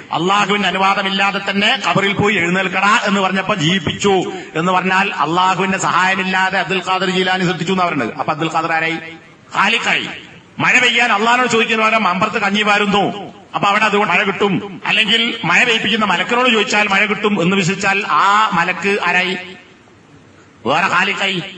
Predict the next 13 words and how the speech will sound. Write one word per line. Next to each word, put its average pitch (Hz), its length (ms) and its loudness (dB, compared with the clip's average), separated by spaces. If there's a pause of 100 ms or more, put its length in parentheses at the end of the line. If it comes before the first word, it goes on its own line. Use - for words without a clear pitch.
(340)
അപ്പൊ 196 120 0
മക്കയിലെ 220 520 2
മുശ്രിക്കിനില്ലാത്ത 240 800 0
വേറെ 233 400 2
റബ്ബിന്റെ 220 380 0
വിശ്വാസം 214 440 0
ഇവിടുത്തെ 214 240 -2
സമസ്തക്കാരനുണ്ട്. 214 720 0 (760)
അപ്പൊ 262 240 2
റ-, 208 220 0
റുബൂബിയത്ത് 277 640 2
ചിലപ്പോൾ 247 400 2
അംഗീകരിക്കുന്നു, 214 960 0